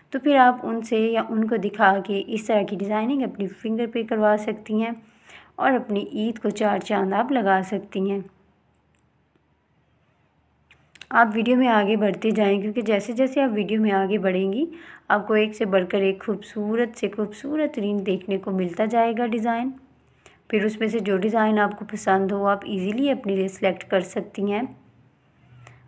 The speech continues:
और फिर अपनी चांद रात को मज़ीद हसीन बना सकती हैं। अपने हैंड्स पे बहुत ही खूबसूरत सी और प्यारी सी मेहंदी लगाकर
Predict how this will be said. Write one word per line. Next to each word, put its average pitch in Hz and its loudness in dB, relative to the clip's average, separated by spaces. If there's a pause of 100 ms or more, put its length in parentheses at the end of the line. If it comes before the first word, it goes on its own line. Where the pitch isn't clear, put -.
(160)
और 214 4
फिर 214 0
अपनी 208 -2
चांद 185 2
रात 190 2
को 202 -4
मज़ीद 190 -2
हसीन 196 -2
बना 190 2
सकती 202 -4
हैं। 220 -2
अपने 233 -2
हैंड्स 214 0
पे 226 -2
बहुत - -8
ही 254 -2
खूबसूरत 220 -4
सी 240 -2
और 247 0
प्यारी 196 4
सी 208 -6
मेहंदी 190 -2
लगाकर 190 0